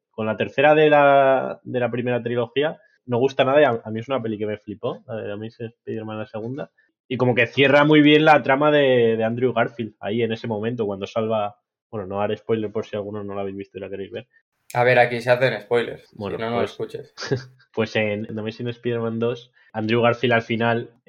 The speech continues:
Speaker 1: Gwen, bueno, su chica, se cae desde, bueno, es un puente, no sé qué, un edificio, la coge tirando una telaraña justo antes de que toque el suelo, pero se muere, en plan, porque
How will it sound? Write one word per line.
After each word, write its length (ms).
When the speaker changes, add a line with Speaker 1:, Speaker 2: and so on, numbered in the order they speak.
Speaker 1:
Gwen, 560
bueno, 140
su 160
chica, 380
se 200
cae 760
desde, 800
bueno, 260
es 140
un 100
puente, 260
no 80
sé 200
qué, 160
un 120
edificio, 540
la 180
coge 240
tirando 260
una 140
telaraña 500
justo 240
antes 160
de 100
que 80
toque 180
el 60
suelo, 300
pero 240
se 140
muere, 420
en 60
plan, 180
porque 400